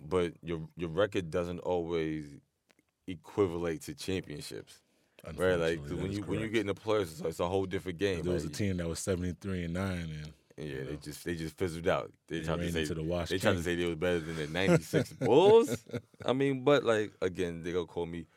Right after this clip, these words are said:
Speaker 1: old man, old man hustle. Talk about, yeah, you still, you still living,
Speaker 2: All
Speaker 1: you
Speaker 2: right,
Speaker 1: still
Speaker 2: well,
Speaker 1: living in the
Speaker 2: let's, let's,
Speaker 1: nineties.
Speaker 2: let's switch it to the, the
Speaker 1: All right.
Speaker 2: Western Conference. The Lakers have clearly been healthy, and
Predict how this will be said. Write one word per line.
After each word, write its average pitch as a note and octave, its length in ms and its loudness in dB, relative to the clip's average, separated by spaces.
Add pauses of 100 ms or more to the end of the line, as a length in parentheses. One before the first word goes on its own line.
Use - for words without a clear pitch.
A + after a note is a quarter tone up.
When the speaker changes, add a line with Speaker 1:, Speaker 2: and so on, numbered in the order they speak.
(420)
Speaker 1:
old F2 280 4
man, E2 480 0 (260)
old F2+ 180 2
man F#2 200 4
hustle. F#2 420 0 (400)
Talk F2+ 140 2
about, E2+ 140 4
yeah, F2 160 2
you F#2 100 -2
still, F#2 240 0
you F2+ 120 -2
still F#2+ 200 2
living, F2 360 2
Speaker 2:
All E2 60 2
Speaker 1:
you - 60 4
Speaker 2:
right, - 80 4
Speaker 1:
still G2 100 4
Speaker 2:
well, E3 200 10
Speaker 1:
living D3+ 120 4
in D#3 60 2
the G2 80 4
Speaker 2:
let's, G#2 60 8
let's, D#3+ 120 4
Speaker 1:
nineties. F2 280 -6
Speaker 2:
let's A#2 160 -2
switch C3+ 180 0
it C3+ 100 -6
to D3+ 80 4
the, C#3 320 4
the B2 100 -10
Speaker 1:
All - 40 -2
right. F2 80 0
Speaker 2:
Western C3+ 260 0
Conference. A#2+ 440 -2
The G#2 100 -4
Lakers B2 360 0
have G2+ 200 2 (500)
clearly A2+ 460 4 (160)
been F#2+ 160 0
healthy, A2+ 460 0
and F#2+ 380 -6